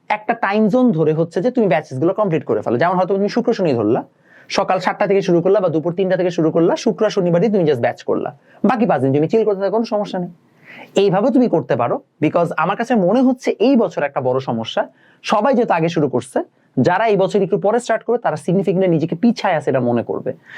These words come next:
এবং ওদেরকে সার্ভ করার জন্য enough online courses বা অফলাইন কোর্সেস আদৌ আসবে কিনা সেটা নিয়ে আমি একটু সন্দিহান, because এবার প্যাটার্নটা আমার কাছে একটু ভিন্ন মনে হচ্ছে। ছাব্বিশ ব্যাচে নিয়ে আমি এটা নিয়ে ওয়ারিড ছিলাম না,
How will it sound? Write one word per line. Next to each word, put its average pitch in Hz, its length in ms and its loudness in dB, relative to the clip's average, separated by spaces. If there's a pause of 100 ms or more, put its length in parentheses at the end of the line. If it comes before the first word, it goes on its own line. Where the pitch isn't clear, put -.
(140)
এবং 165 240 2
ওদেরকে 254 380 2
সার্ভ 190 320 -2
করার 214 240 2
জন্য 196 200 0
enough 175 540 0
online 170 320 2
courses 165 480 0
বা 139 60 2
অফলাইন 147 300 -2
কোর্সেস 147 400 -2
আদৌ 170 280 2
আসবে 143 280 -2
কিনা 196 260 0 (100)
সেটা 151 200 0
নিয়ে 139 80 0
আমি 127 100 0
একটু 139 120 -4
সন্দিহান, 135 460 0 (320)
because 151 320 0
এবার 175 200 2
প্যাটার্নটা 190 440 -2
আমার 135 140 -4
কাছে 131 160 -4
একটু 135 140 -6
ভিন্ন 160 240 0
মনে 123 160 0
হচ্ছে। 110 260 -2
ছাব্বিশ 208 380 0
ব্যাচে 170 200 0
নিয়ে 165 80 0
আমি 147 100 -2
এটা 131 120 -4
নিয়ে 135 120 0
ওয়ারিড 110 260 -2
ছিলাম - 280 -4
না, - 120 -8